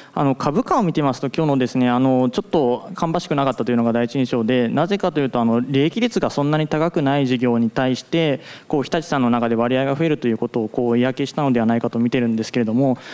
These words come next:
あえてそこまでして、この自動車部品の事業を大きくしなきゃいけないのか、そないしは、あの、これから先、あの、スピンアウトするような可能性があるのか、そのあたりについて教えてください。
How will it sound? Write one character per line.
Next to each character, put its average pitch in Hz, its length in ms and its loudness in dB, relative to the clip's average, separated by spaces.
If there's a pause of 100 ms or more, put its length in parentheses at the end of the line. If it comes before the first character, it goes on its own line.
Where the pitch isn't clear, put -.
(120)
あ 180 140 2
え 220 60 0
て 165 100 0
そ 135 140 -2
こ 143 100 -2
ま 165 160 2
で 151 100 0
し - 100 -8
て、 143 220 0
こ 135 140 0
の 131 120 2
自 143 280 -2
動 143 120 0
車 151 120 0
部 147 100 0
品 143 200 2
の 110 100 2
事 120 140 0
業 117 160 2
を 120 100 0
大 127 80 0
き - 80 -14
く 127 140 -2
し - 100 -4
な 131 100 2
き 127 120 -2
ゃ - 20 -2
い 107 60 -6
け 127 100 0
な 131 100 2
い 135 60 0
の 117 80 -2
か、 117 240 -8 (240)
そ - 100 -4
な 170 120 2
い - 20 2
し 185 100 -4
は、 151 100 2
あ 123 40 2
の、 117 380 2
こ 147 80 0
れ 143 80 0
か 170 100 -2
ら 160 60 0
先、 170 400 -4
あ 156 80 0
の、 139 100 2
ス 131 100 -4
ピ 160 120 2
ン 165 40 2
ア 165 40 2
ウ - 20 0
ト 151 80 -2
す 131 140 -4
る 120 40 2
よ 123 100 4
う - 20 2
な 107 100 0
可 131 100 -4
能 123 140 2
性 131 140 -2
が 127 80 0
あ 127 40 0
る 123 60 -2
の 117 120 0
か、 - 160 -8
そ - 100 -4
の 147 80 0
あ - 20 -2
た 160 60 -2
り 139 80 0
に 123 40 -8
つ 135 60 -2
い 123 60 0
て - 80 -6
教 104 120 -6
え 117 80 -2
て - 80 -6
く 117 80 -4
だ 113 120 0
さ 117 120 -4
い。 - 80 -4